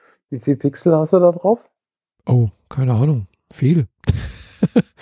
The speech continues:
Speaker 1: Und
Speaker 2: Also
Speaker 1: das, ist das ein dreitausend irgendwas
Speaker 2: Ja,
Speaker 1: Pixel?
Speaker 2: ja, so,
Speaker 1: Oder
Speaker 2: genau sowas.
Speaker 1: ist das
Speaker 2: Irgendwie
Speaker 1: so ein vier K Screen halt?
Speaker 2: könnt, ich weiß nicht, ob das vier K ist, keine Ahnung. Äh,
Speaker 1: Nahe vier K irgendwas.
Speaker 2: ja, also direkt vier K wird's, glaub, nicht sein. Ich könnte mal gucken, was, wo, wo steht denn das, äh,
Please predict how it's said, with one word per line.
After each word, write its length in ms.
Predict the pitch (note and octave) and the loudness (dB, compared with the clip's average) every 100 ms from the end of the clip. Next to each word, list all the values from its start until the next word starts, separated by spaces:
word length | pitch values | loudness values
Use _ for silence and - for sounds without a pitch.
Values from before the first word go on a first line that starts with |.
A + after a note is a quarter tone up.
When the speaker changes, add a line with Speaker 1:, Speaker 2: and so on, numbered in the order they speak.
| A3 | -8
Speaker 1:
Und 100 | D3 | 0
Speaker 2:
Also 180 | D#3 D#3+ | 2 2
Speaker 1:
das, 180 | - - _ | -2 -8 _
ist 240 | _ - | _ -20
das 120 | B2 - | -20 -14
ein 140 | D#3 B2+ | -10 -2
dreitausend 600 | B2+ B2+ C3+ C3+ C3 B2+ | 0 2 2 2 0 -2
irgendwas 400 | C3+ E3+ F3+ F3 | -2 2 0 2
Speaker 2:
Ja, 40 | |
Speaker 1:
Pixel? 240 | F3+ F3 F3 | 2 4 4
Speaker 2:
ja, 120 | F3+ | 4
so, 180 | E3 D#3 | 2 0
Speaker 1:
Oder 80 | - - | -2 -2
Speaker 2:
genau 280 | F#3 D3 | 0 2
sowas. 380 | C3 C#3 B2 G#2+ | 0 0 0 -2
Speaker 1:
ist 80 | - | -4
das 60 | D3 | -4
Speaker 2:
Irgendwie 220 | D#3 C#3+ | 0 -2
Speaker 1:
so 60 | C3+ | -2
ein 40 | - | 0
vier 140 | D3 | 0
K 240 | - C#3 | -2 -14
Screen 420 | C3+ - A#2 A#2 A2 | -14 -18 -20 -16 -12
halt? 260 | A#2+ A#2 _ _ _ _ _ | -12 -12 _ _ _ _ _
Speaker 2:
könnt, 340 | - D#3+ - - | -2 -2 -2 -6
ich 120 | C3+ | 0
weiß 200 | D3+ F#3 | 2 2
nicht, 120 | D#3+ | 2
ob 80 | C#3+ | 2
das 140 | C3+ - | 0 0
vier 140 | C3+ | 0
K 260 | A#2 A#2+ F#3+ | 2 2 2
ist, 220 | G#3+ - | 0 -2
keine 260 | F3 F3 D3 | -2 0 2
Ahnung. 300 | D#3+ C3 G#2 - - - - - _ _ - | 2 0 -4 -16 -20 -20 -20 -20 _ _ 0
Äh, 60 | |
Speaker 1:
Nahe 600 | C#3+ C#3+ C3 B2 A#2+ B2+ | 2 2 0 -2 0 0
vier 240 | - C#3 B2+ - | 0 -10 -20 -16
K 220 | B2 B2 | -10 -10
irgendwas. 440 | B2 B2 B2 - _ _ _ | -10 -14 -20 -20 _ _ _
Speaker 2:
ja, 180 | C3+ C#3+ | 0 2
also 200 | D3 F3 | 2 0
direkt 320 | C3+ C#3+ E3 | 0 0 0
vier 180 | - D3+ | 0 0
K 240 | - C#3+ | 2 2
wird's, 180 | D3 - | 2 0
glaub, 180 | C#3+ B2 | -2 0
nicht 180 | D3 - | -2 0
sein. 180 | F3 D3+ | 2 2
Ich 100 | - | 2
könnte 220 | C#3+ - | -2 0
mal 80 | B2 | 0
gucken, 240 | D#3+ D#3+ | 0 0
was, 200 | C3+ - | 0 2
wo, 60 | C3 | 0
wo 280 | A2+ - B2 | -2 -2 -4
steht 320 | - C3+ - | 0 -2 0
denn 60 | C3 | 0
das, 240 | B2+ - | 0 2
äh, 220 | C3+ C3 | 2 0